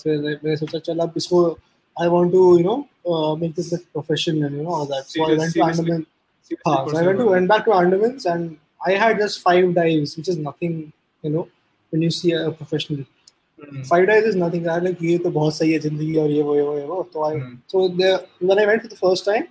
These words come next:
Speaker 1: वहाँ पे बंदा था, नोएडा का ही बंदा था एक, वो, he was an instructor there, like, he, मैं उसको देख के काफी हुआ इम्प्रेस कि भाई, ये, ये करना है, ये जिंदगी तो बढ़िया है, जी रहा है यहाँ पे, ब्रो, और ये सब, ये सब, ये सब।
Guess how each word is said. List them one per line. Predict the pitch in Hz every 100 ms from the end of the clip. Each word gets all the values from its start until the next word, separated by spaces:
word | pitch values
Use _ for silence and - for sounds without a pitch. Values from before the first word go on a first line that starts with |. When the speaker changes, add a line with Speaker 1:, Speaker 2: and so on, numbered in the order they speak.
| _ _ _ _ _ 165
Speaker 1:
वहाँ | 170
पे |
बंदा | 185 170
था, | 180
नोएडा | 196 160 170
का | 185
ही |
बंदा | 170 151 151
था | 147
एक, | 156 170
वो, | 160 165 156 -
he | 160
was | 156
an | 156
instructor | 151 147 - 156
there, | 147 147 147 151
like, | 151
he, | 151 151 151 - _ _ -
मैं | 165 170
उसको | 175
देख | 170
के | 175
काफी | 160 160
हुआ | 170 147
इम्प्रेस | 147 156 -
कि | 151
भाई, | 156
ये, | 151
ये | 151 160
करना | 151 143 143
है, |
ये | 143 _ _ _ -
जिंदगी | 147 160 156
तो | 156
बढ़िया | 147 147 156
है, | 156
जी | 143 160
रहा | 151 147
है |
यहाँ | 143 139
पे, | 139 147
ब्रो, | 143 147
और | 143 143 143
ये | 139
सब, |
ये | 143 - -
सब, | 143
ये | - -
सब। | -